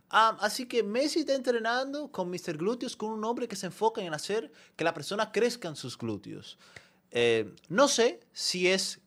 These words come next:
que esta persona, Messi, el segundo goat, está enviando un mensaje de que todos deberíamos entrenar más nuestros glúteos, o si simplemente Messi, <laughs> ojito,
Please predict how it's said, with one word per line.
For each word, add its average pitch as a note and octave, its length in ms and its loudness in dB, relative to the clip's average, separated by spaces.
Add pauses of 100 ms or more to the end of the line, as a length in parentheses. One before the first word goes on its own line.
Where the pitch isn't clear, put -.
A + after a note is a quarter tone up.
que D#3+ 340 6
esta F#3 260 0
persona, D#3 460 2
Messi, D#3 500 0 (220)
el C3 140 0
segundo D#3 380 0
goat, D3 300 4 (280)
está E3+ 220 2
enviando F#3 320 2
un F#3+ 40 -4
mensaje F3+ 480 0
de D3 140 -2
que C#3+ 80 -2
todos E3 240 -2
deberíamos C#3 460 -2
entrenar B2 280 2
más A#2+ 240 2
nuestros A#2+ 320 -8
glúteos, A#3+ 560 -4 (640)
o G#3 120 0
si G#3 160 -2
simplemente C4+ 840 2
Messi, F3+ 1400 -2
<laughs> - 40 -20
ojito, - 1200 -4